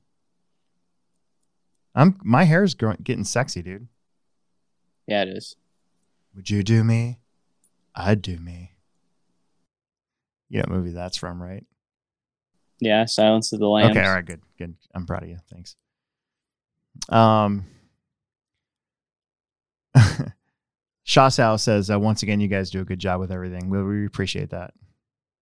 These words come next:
Speaker 1: So, uh,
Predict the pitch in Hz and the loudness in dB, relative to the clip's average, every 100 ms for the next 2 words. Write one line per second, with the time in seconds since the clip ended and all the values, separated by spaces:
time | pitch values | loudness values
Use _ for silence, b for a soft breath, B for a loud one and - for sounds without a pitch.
0 | _ _ _ _ _ _ _ _ _ - | _ _ _ _ _ _ _ _ _ -14
1 | - - _ _ _ _ _ _ _ _ | -14 -16 _ _ _ _ _ _ _ _
2 | - 113 117 117 120 | 0 4 6 4 0